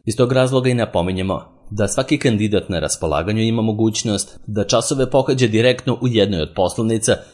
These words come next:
ili putem računara. Dakle, u ponudi je klasičan tip edukacije i nastava koja se organizuje online, tako da svaki polaznik između te dve opcije treba da izabere u trenutku upisa.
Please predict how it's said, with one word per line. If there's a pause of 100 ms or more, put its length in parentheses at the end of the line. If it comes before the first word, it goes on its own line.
(120)
ili
putem
računara. (280)
Dakle,
u
ponudi
je (100)
klasičan
tip
edukacije (200)
i
nastava
koja
se
organizuje
online, (240)
tako
da
svaki
polaznik
između (100)
te
dve
opcije (180)
treba
da
izabere
u
trenutku
upisa.